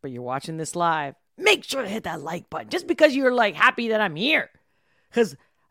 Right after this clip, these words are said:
none of us know when we're gonna be here the next time, right? So, you guys are the bomb. And I had this, uh, comment that I read. They're like, "Oh, you know, you, you're very attractive, whatever, or you're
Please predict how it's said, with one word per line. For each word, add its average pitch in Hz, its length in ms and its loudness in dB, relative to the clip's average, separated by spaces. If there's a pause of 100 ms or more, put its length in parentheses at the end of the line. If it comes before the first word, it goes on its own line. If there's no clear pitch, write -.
none 190 300 2
of 508 100 0
us 175 160 0
know 185 420 2 (100)
when 165 180 -4
we're 175 80 -4
gonna 160 180 -2
be 156 160 -4
here 147 160 -4
the 127 80 -8
next 123 220 -12
time, 165 320 -10 (420)
right? 185 220 -12 (1000)
So, 127 600 -10 (760)
you 208 80 -4
guys 160 240 -2
are 147 80 -8
the 123 180 -8 (220)
bomb. 156 800 -2 (580)
And 185 400 -2
I 190 80 -2
had 214 240 0
this, 180 220 -6
uh, 143 360 -2 (580)
comment 180 540 -6
that 151 80 -6
I 151 100 -4
read. 147 300 -4
They're 147 120 -8
like, 143 200 -8
"Oh, 214 420 -4
you 180 220 -10
know, 151 180 -6
you, 147 320 -14
you're 123 320 -14
very 175 180 -4
attractive, 170 420 -6
whatever, 151 500 -4
or 143 80 -6
you're 143 160 -10